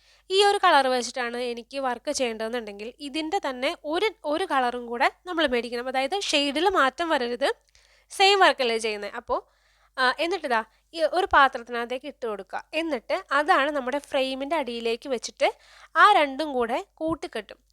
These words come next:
ആ കൂട്ടിക്കെട്ടിയത് വെച്ചിട്ടാണ് നമ്മൾ മുകളിലേക്ക് എടുത്ത്, ആ, വർക്ക് ചെയ്ത് വരണത്. ഇനി നിങ്ങൾ പ്രാക്ടീസ് ചെയ്യുമ്പോൾ ഒരു കളറിൽ തന്നെ എന്ത് ചെയ്യുക, വേറൊരു, ആ, വേറൊരു നമ്മളുടെ പഴയ ത്രെഡിൻ്റെ ഒക്കെ ഉണ്ടാവുമല്ലോ,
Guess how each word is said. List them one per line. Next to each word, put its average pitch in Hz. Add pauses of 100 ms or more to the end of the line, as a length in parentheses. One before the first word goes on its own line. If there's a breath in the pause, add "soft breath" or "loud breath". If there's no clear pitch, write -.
(220)
ആ 359
കൂട്ടിക്കെട്ടിയത് 320
വെച്ചിട്ടാണ് 240
നമ്മൾ 233 (340)
മുകളിലേക്ക് 247
എടുത്ത്, 254 (460 soft breath)
ആ, 254
വർക്ക് 262
ചെയ്ത് 240
വരണത്. 208 (460 soft breath)
ഇനി 302 (200)
നിങ്ങൾ 320
പ്രാക്ടീസ് 302
ചെയ്യുമ്പോൾ 220 (360 soft breath)
ഒരു 330
കളറിൽ 269
തന്നെ 233
എന്ത് 269
ചെയ്യുക, 226 (400 soft breath)
വേറൊരു, 320 (360)
ആ, 254 (420)
വേറൊരു 330
നമ്മളുടെ 302
പഴയ 294 (100)
ത്രെഡിൻ്റെ 285
ഒക്കെ 294
ഉണ്ടാവുമല്ലോ, 226